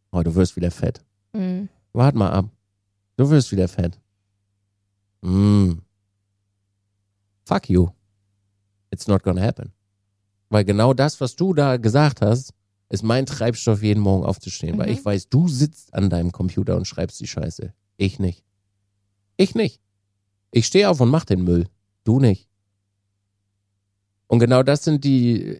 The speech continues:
Speaker 1: ich glaube, ich wei-, ich weiß nicht, ob Menschen das machen. Das wär cool, wenn Leute das mal, äh, äh, schreiben,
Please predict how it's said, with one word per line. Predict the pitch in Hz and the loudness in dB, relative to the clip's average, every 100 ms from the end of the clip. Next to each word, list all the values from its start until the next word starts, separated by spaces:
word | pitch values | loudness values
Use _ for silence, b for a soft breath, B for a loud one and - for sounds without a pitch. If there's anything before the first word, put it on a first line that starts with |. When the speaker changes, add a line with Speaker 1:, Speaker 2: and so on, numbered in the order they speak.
| _ | _
Speaker 1:
ich | 113 | 0
glaube, | 147 156 143 - | 2 4 2 0
ich | - | 0
wei-, | 147 180 | 2 2
ich | 135 - | 2 0
weiß | 196 185 | 0 0
nicht, | 127 | 0
ob | 110 | 2
Menschen | 104 117 - 107 | 2 0 0 -2
das | 101 | 2
machen. | 131 127 90 | 2 2 0
Das | 90 | -2
wär | 95 90 | -2 2
cool, | 135 110 | 4 4
wenn | 98 | 2
Leute | 92 95 90 | 0 0 0
das | 92 - | -4 -4
mal, | 92 90 87 85 87 85 82 80 - | -4 -2 -4 -6 -8 -6 -6 -10 -10
äh, | - | -8
äh, | 87 | -8
schreiben, | - 104 113 101 | -6 -6 -4 -6